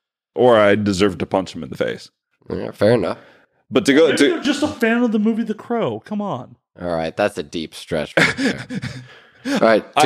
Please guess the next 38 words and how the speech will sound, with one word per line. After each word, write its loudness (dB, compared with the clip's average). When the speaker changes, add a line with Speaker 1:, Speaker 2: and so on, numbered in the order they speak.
Speaker 2:
go 6
Speaker 1:
actually 8
Speaker 2:
to 6
my 4
Speaker 1:
did 4
have 8
Speaker 2:
point. 6
Speaker 1:
a 6
dude 6
one 4
time, 4
like, 4
my 4
boots 2
and 0
stuff, 2
like, 4
I'm 2
walking 4
down 4
Hollywood 4
Boulevard, 4
and, -2
and, 0
uh, 4
like, 4
one 2
of 2
the 4
dudes 2
who, 4
uh, 4
dresses 2
up 2
as, 2
like, 2
the 2
Joker, 2